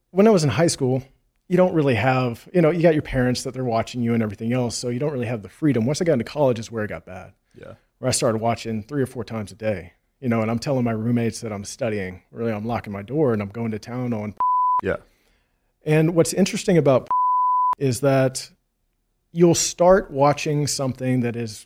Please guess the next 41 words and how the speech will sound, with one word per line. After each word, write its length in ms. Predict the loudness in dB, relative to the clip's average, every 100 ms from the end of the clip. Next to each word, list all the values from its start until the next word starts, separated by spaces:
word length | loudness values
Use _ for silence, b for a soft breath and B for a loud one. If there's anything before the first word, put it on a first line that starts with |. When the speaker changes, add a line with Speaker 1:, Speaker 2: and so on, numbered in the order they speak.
| _
Speaker 1:
let's 160 | -4 -4
just 240 | -4 -6 -2
say, 160 | -4
pretty 240 | -4 -10 -10
normal. 420 | -10 -8 -8 -10 _ -8
You 80 | -4
know, 160 | -2 -4
let's 160 | -10 -6
say 140 | -4
heterosexual 680 | -4 -4 -6 -6 -8 -8 -12
sex. 300 | -8 -10 -8
I'm 80 | -6
a 40 |
heterosexual 600 | -6 -6 -8 -10 -10 -10
man, 260 | -8 -8 -8
right? 180 | -6 -2
So 100 | 4
Speaker 2:
Yeah. 60 |
Speaker 1:
that 60 | 4
would 80 | 4
be 100 | 2
my 160 | 0
flavor. 500 | -2 -2 -2 -2 -8 _ _ _ _ _ _ _ _ _ 2
But 280 | 4 4
as 320 | 4 4 4 0
you 100 | -2
continue 380 | -4 -2 -4
to 80 | -4
watch 380 | 0 2 2 -2
it, 220 | -6 -8 _ _ _ _ -4
those 260 | 2 2 2
type 220 | 0 -2
of 120 | -2 -6
scenes 680 | -6 -2 -2 -4 -6 -12
start 300 | -10 -4 -4
to 100 | -4
lose 600 | -8 -4 0 2 0 -2
the 400 | -4 -2 0 -2 -6
attraction 600 | -10 -2 -2 -2 -6 -6
to 220 | -4 -4
them. 280 | -4 -8